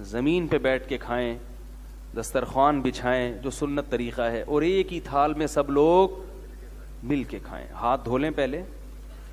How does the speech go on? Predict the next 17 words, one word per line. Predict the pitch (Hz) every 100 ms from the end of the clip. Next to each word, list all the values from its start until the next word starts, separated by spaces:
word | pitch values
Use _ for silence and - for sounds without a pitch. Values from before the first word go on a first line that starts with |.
| - - - -
समझ | 120 131
रहे | 160 208
हो? | 202 - - -
और | 131
उसमें | 147 180 160
एक | 147
ये | 143 190
भी | 185
किया | 143 127
करें, | 120 131 185 202 - - - -
खाने | 127 143 180
के | 170
दौरान | 127 127 165 180
उंगलियां | 160 156 170 156
ना | 156
चाटा | 170 131 120 113
करें। | 110 101